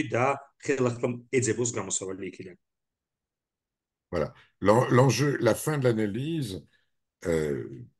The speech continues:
Speaker 2: elle est marquée par quelque chose qui est de l'ordre d'un deuil,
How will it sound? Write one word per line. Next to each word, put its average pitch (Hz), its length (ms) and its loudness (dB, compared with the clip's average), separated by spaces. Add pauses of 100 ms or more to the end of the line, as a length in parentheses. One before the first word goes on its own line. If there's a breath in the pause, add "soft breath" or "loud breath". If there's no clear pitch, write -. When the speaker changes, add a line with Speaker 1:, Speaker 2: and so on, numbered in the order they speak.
(760)
Speaker 2:
elle 113 200 6
est 120 60 4
marquée 123 440 0
par 123 200 0
quelque 120 280 -2
chose 139 300 -4
qui 127 120 0
est 117 60 4
de 117 120 4
l'ordre 117 500 4
d'un 107 220 0
deuil, 101 560 2